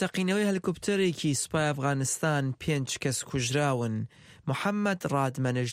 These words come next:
جێگری وتەبێژی وەزارەتی بەرگری ئەفغانستان دەڵێت شەوی ڕابردوو هەلیکۆپتەرێکی سەربازی سوپای ئەفغانستان لە وەرسواڵی خاکسپی لە ویلایەتی فرا لە ڕۆژ ئاوای ئەفغانستان ناچار بوو بە پلەو لە ناکاو هەوڵ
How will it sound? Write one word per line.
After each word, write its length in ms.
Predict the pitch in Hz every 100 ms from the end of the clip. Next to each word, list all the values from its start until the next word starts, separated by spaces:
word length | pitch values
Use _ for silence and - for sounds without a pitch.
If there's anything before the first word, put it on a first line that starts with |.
| -
جێگری 520 | 127 123 160 185 185
وتەبێژی 720 | 170 - 135 143 139 131 143 135
وەزارەتی 600 | 120 123 123 151 180 165
بەرگری 420 | 160 143 143 135
ئەفغانستان 640 | - 113 117 113 - 131 117 120
دەڵێت 300 | 135 185 185 - - - -
شەوی 280 | - 214 170
ڕابردوو 580 | 139 123 120 117 120 117
هەلیکۆپتەرێکی 1040 | 123 123 - 139 - 214 202 170 - 139 120
سەربازی 560 | - 123 123 120 120 123
سوپای 220 | - 123 123
ئەفغانستان 640 | 123 147 147 - 190 185 - - - -
لە 80 | 143
وەرسواڵی 600 | 139 127 - 143 123 123 113
خاکسپی 640 | - 123 - - - 208 196 - - -
لە 80 | 143
ویلایەتی 520 | 139 131 123 120 - 120 -
فرا 300 | 143 175 208 202 - - - -
لە 60 | 139
ڕۆژ 160 | 139 131
ئاوای 300 | 123 127 123
ئەفغانستان 580 | 127 120 127 127 - 196 185
ناچار 420 | 175 165 - 196 175
بوو 140 | 156
بە 60 | 143
پلەو 240 | - 156 165
لە 60 | 156 147
ناکاو 480 | 135 - 151 131 117 - - -
هەوڵ 220 | 165